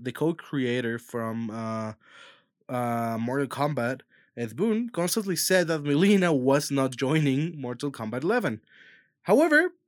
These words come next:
here she is, and, you know, she now has these razor sharp claws. Um, it's,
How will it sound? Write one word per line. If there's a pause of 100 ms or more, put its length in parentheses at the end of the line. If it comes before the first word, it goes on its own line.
here
she
is,
and,
you
know,
she
now
has
these
razor
sharp
claws. (500)
Um, (1300)
it's,